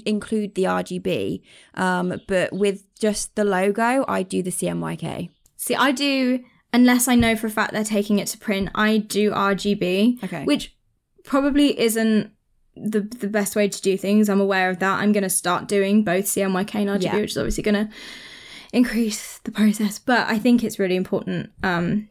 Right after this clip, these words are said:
Speaker 2: to include those things. Um, oh, I've just remembered.
Speaker 1: Yeah?
Speaker 2: One thing we haven't talked about is a brand guidelines document.
Speaker 1: I, <laughs> I think I spoke about it, about the file types included in my brand di-, guidelines, but
Speaker 2: Oh,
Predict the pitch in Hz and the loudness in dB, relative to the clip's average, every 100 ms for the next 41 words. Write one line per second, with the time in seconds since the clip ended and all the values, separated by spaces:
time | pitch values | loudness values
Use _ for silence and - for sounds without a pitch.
0 | - - 185 190 208 190 185 180 185 - | -10 -6 -4 -4 -4 -2 0 0 -2 -2
1 | 185 185 214 - 262 254 254 247 240 - | -4 -2 -4 -4 0 4 6 6 2 -4
2 | _ _ - 370 302 202 - 302 330 339 | _ _ 0 2 4 2 0 0 2 0
3 | - 311 294 302 294 98 82 - 208 247 | 0 2 4 4 2 0 -2 -4 -4 0
4 | 254 294 349 339 339 320 285 247 269 - | 2 2 4 4 2 2 0 0 -2 -2
5 | 208 214 214 214 208 208 240 185 180 - | -2 0 2 2 4 2 0 -2 -4 -4
6 | - - - 185 240 254 262 254 254 - | -8 -8 -8 -6 -6 -4 -2 4 6 6
7 | - - 294 - - - 330 349 330 294 | 4 -6 -8 -4 -2 -2 0 -2 0 -2
8 | 240 214 139 - 190 190 208 233 226 220 | 0 -2 -2 -2 -2 -2 -2 0 0 0
9 | 190 - 185 254 190 151 175 165 175 - | -4 -4 -4 -2 -2 -4 -4 -4 -4 -10
10 | - 170 151 165 151 185 - 190 269 220 | -8 -6 -4 -4 -6 -4 -2 2 4 4